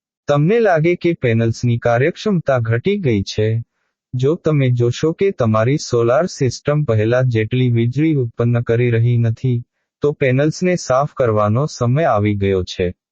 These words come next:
સોલાર પેનલ્સને ધોવા માટેની કેટલીક ટિપ્સ. સાફ પાણીનો ઉપયોગ કરો. ગરમ પાણીનો ઉપયોગ કરવાનું ટાળો, કારણ કે તે પેનલ્સને નુકસાન પહોંચાડી શકે છે.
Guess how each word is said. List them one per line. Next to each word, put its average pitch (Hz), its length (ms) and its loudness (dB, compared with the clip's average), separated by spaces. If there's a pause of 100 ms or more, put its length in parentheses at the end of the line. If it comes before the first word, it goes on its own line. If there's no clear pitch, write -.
(680)
સોલાર 180 480 0
પેનલ્સને 131 640 0
ધોવા 143 380 2
માટેની 117 560 0
કેટલીક 123 480 -2
ટિપ્સ. - 560 -4 (340)
સાફ 196 400 -2
પાણીનો 170 480 2
ઉપયોગ 123 480 0
કરો. 107 440 0 (280)
ગરમ 156 400 0
પાણીનો 139 500 0
ઉપયોગ 139 460 -2
કરવાનું 117 560 0
ટાળો, 98 440 0 (380)
કારણ 147 360 2
કે 180 180 -2
તે 175 200 0
પેનલ્સને 120 600 0
નુકસાન 143 520 -2
પહોંચાડી 110 640 0
શકે 117 360 -2
છે. 87 320 -4